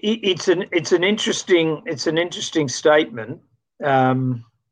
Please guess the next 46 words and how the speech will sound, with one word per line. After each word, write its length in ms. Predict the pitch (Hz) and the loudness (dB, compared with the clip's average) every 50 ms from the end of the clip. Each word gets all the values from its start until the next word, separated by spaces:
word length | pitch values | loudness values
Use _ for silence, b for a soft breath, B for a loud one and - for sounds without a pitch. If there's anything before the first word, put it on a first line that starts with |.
| _ _ _ b b b b b _ _ _ _ _ _ _ _ _ | _ _ _ b b b b b _ _ _ _ _ _ _ _ _
there's 240 | - 131 139 135 131 | 0 2 2 4 4
actually, 680 | 170 180 196 190 - - 180 180 170 160 160 160 156 - - | 4 4 4 2 -2 0 4 6 6 6 6 2 0 -4 0
there's 200 | 135 147 143 139 | 0 0 2 4
actually 400 | 175 190 190 - - - 170 151 | 2 2 2 0 -2 -2 -2 -4
probably 400 | 123 - 175 160 143 143 151 147 | 2 4 4 4 6 6 6 6
a 80 | 147 143 | 6 6
lot 220 | 156 - - 175 | 6 4 4 4
more 200 | 156 151 143 139 | 4 4 4 4
people 360 | - 170 160 151 131 139 135 | 4 4 4 4 4 0 2
that'll 180 | 131 143 127 135 | 2 2 2 2
steal 400 | 127 - - 160 151 147 139 135 | -2 -2 0 2 4 4 4 4
a 60 | 131 | 2
dollar 360 | 123 120 147 139 147 139 127 | 2 4 4 6 6 4 4
than 220 | 123 135 131 135 135 | 2 0 -2 -2 -2
there 120 | 135 131 | -2 0
will 180 | 123 135 135 131 | 2 2 0 0
s-, 200 | 123 - - _ _ 113 - _ | 0 -6 -14 _ _ -20 -16 _
that'll 240 | 151 143 123 135 131 | -2 0 0 0 -2
steal 380 | - - - 156 143 135 131 | -4 -4 0 2 2 2 0
ten. 460 | 120 - - 156 147 139 120 131 143 135 | -2 -2 -2 0 0 0 -2 -4 -2 -2
There's 200 | 135 127 120 - | -2 -2 -2 2
more 240 | 151 156 165 160 | 4 4 4 4
people 300 | - 170 160 147 127 135 | 4 2 0 2 2 -2
that'll 160 | 139 135 131 127 | -2 -2 -2 -4
steal 340 | - - - 151 143 135 | -6 -4 0 0 0 0
ten 300 | 127 - - 151 143 139 | -2 -2 -2 -2 -2 -2
than'll 220 | 135 127 127 127 123 | -4 -4 -4 -4 -6
steal 360 | 123 - - 151 143 135 127 | -8 -6 -2 2 2 2 2
a 80 | 123 120 | 2 2
hundred. 460 | 139 143 143 131 110 101 117 123 123 | 2 0 0 -2 -4 -6 -6 -4 -4
There's 180 | 131 110 110 | -4 -4 -2
more 220 | 131 151 156 151 156 | 2 2 2 4 4
people 260 | - 160 151 127 131 | 2 2 2 2 0
that'll 160 | 135 127 131 | -2 -2 -2
steal 340 | 120 - - 151 143 135 131 | -6 -2 2 2 2 4 4
a 60 | 123 | 4
hundred 400 | 123 135 143 147 123 120 117 117 | 4 4 2 2 0 -6 -6 -6
than'll 240 | 127 123 127 120 110 | -4 -4 -4 -4 -6
steal 340 | - - - 139 131 123 120 | -10 -8 -6 -4 -4 -2 -4
a 60 | 117 | -6
thousand. 640 | - 135 131 131 131 135 127 - 110 107 117 127 b b b b b b _ _ | -4 -2 0 2 2 0 0 -4 -10 -18 -20 -20 b b b b b b _ _
And 100 | - 127 | -12 -12
it 60 | 120 - | -6 -4
just 200 | 151 135 - - | -4 -4 0 0
goes 300 | 156 135 127 131 123 - - _ | 0 2 2 2 0 -2 -4 _
on 380 | 175 147 139 135 131 135 127 | 2 4 4 4 2 0 -4